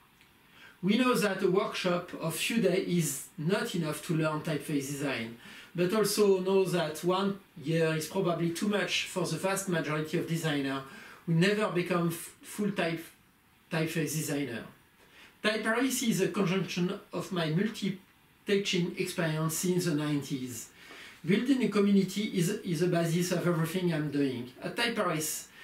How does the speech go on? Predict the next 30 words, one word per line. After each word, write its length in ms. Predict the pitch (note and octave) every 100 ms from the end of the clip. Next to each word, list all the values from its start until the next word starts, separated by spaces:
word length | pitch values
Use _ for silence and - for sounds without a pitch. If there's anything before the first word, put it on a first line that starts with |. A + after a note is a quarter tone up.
| - -
we 120 | F3+
have 120 | G#3
a 60 | F#3+
core 240 | G3 A3+
group 200 | F#3 A3
of 180 | G#3+ F#3
instructors 480 | F#3 E3 - E3+ F3
working 480 | D3+ F3 E3 F#3 F3
on 120 | D#3
a 60 | C3+
solid 380 | - G#3 G3 -
team, 380 | - C#3 C3 C#3 - - - - - -
rather 380 | F3+ F#3 G3+ G3
than 300 | D#3+ F#3 -
individual 540 | A3 G3+ G3 F3 F3
instructors 720 | D#3+ - G3 E3+ F#3+ - E3
visiting 360 | D3 D#3+ - D3+
students. 680 | - F#3 C#3 A2+ A2+ - - - _ - - - - -
In 140 | F#3+
our 160 | C4+ F#3
group, 260 | G#3+ A3+ - - - F#3
we 120 | G3+
have 120 | F#3+
senior 360 | - F#3+ F3+ F3+ G3+
instructor 460 | D#3+ - F#3+ F#3
as 220 | E3 E3
well, 180 | E3+ E3+ - - - E3
more 320 | D#3+ G#3 G3
junior 360 | E3+ F#3+ F#3 F3
instructor. 520 | D3+ - E3 - C#3+